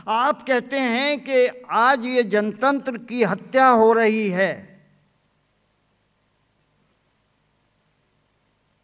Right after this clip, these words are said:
और जनतंत्र की, के उस, उसमें समारोह में ये जनता शामिल है, आपकी कोई बात सुनने के लिए तैयार नहीं है।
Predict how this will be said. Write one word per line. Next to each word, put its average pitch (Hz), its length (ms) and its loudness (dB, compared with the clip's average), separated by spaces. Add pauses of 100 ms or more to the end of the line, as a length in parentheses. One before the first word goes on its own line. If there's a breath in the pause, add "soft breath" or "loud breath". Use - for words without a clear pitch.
(600)
और 220 180 0
जनतंत्र 190 720 -4
की, 175 380 -10
के 175 260 -8
उस, 165 340 -10
उसमें 165 600 -10
समारोह 175 680 -4
में 165 140 -12
ये 151 160 -10
जनता 135 400 -14
शामिल 147 440 -14
है, 196 240 -18 (1500)
आपकी 147 280 -10
कोई 175 280 -6
बात 175 260 -2
सुनने 180 340 -8
के 170 100 -12
लिए 175 220 -8
तैयार 170 460 -6
नहीं 170 320 -10
है। 147 240 -14